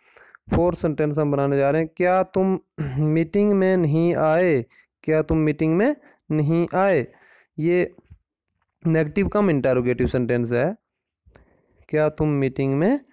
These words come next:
नहीं आए? Did you not come to the meeting? Did you not come to the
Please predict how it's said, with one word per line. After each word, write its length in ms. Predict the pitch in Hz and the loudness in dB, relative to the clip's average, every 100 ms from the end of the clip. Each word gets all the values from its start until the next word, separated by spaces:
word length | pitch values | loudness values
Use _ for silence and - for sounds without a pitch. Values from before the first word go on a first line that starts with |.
| _ _ - | _ _ -4
नहीं 340 | 147 147 170 180 | -2 0 0 0
आए? 320 | 190 143 110 - _ _ _ _ _ _ - | 0 0 -2 -8 _ _ _ _ _ _ -12
Did 320 | 135 139 185 180 | -8 -2 -2 0
you 340 | 165 170 180 | 0 0 0
not 420 | 160 143 147 156 151 - 151 | 2 2 2 2 0 -4 -2
come 260 | 151 151 | 0 0
to 160 | 147 151 | -2 -2
the 140 | 151 | 0
meeting? 500 | 151 160 190 165 123 - - _ - | 0 -2 -2 -2 -2 -6 -18 _ -10
Did 260 | 131 139 143 | -6 -4 -2
you 140 | 139 | -2
not 260 | 139 156 156 | 0 -2 -2
come 300 | 147 139 135 | -2 -2 -2
to 80 | |
the 140 | 160 | -2